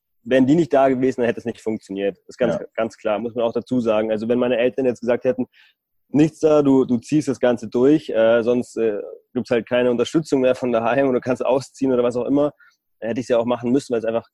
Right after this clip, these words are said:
Speaker 1: fast gar nicht anders gegangen wäre.
Speaker 2: Mhm.
Speaker 1: Logischerweise aus vielen finanziellen Sachen allein schon.
Speaker 2: Mhm.
Speaker 1: Und, ähm, und natürlich auch,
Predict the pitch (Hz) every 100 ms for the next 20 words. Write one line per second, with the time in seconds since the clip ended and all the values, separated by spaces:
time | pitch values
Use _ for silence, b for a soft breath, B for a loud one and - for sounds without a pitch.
0 | _ - 107 _ _ 110 113 104 107 -
1 | 98 110 113 101 95 - _ 92 90 104
2 | 98 98 101 101 95 - _ _ _ _
3 | 110 101 104 101 107 113 117 107 - 104
4 | 98 98 101 104 - B B _ 104 107
5 | 107 101 - 98 101 101 104 104 101 -
6 | 95 101 98 104 104 98 98 98 98